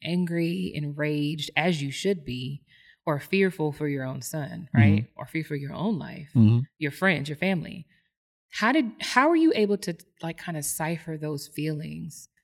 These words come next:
Speaker 1: and produce such light and bright colored work?
Speaker 2: I think it, because I needed to,
Speaker 1: Mm.
Speaker 2: right? That I couldn't sit with it anymore.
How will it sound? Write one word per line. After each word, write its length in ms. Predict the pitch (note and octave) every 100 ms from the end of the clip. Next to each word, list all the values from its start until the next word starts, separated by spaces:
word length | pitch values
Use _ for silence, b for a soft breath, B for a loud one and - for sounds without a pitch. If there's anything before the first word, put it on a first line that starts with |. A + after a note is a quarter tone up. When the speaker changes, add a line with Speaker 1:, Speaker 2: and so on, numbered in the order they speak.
| _ _ _ -
Speaker 1:
and 120 | D#3+
produce 880 | E3 D#3 D3 E3 F#3 C#3+ - - - _ -
such 640 | - D3 C#3+ - - - D#3
light 440 | C#3+ D3 D#3 -
and 180 | D3 C#3+
bright 280 | C#3+ D3 -
colored 300 | D3 D3 C#3+
work? 280 | D#3 D#3 - _ _ _ _ _ _ _ -
Speaker 2:
I 40 | C3
think 220 | E3+ D#3
it, 200 | C3 G#2+ -
because 260 | A2+ C#3 B2+
I 120 | A2
needed 460 | G2+ A2 C#3+ B2+ -
to, 340 | - D#2+ - - _ _ -
Speaker 1:
Mm. 220 | D#3 D3
Speaker 2:
right? 220 | A2 G2+ G#2+
That 140 | A2
I 100 | G2
couldn't 600 | - - C#3 A2 G#2 G2 _ _ -
sit 320 | - D3+ -
with 240 | A#2 A2+
it 140 | A2 F#2 -
anymore. 720 | B2+ A#2+ G2+ G2+ G#2 C#2 A2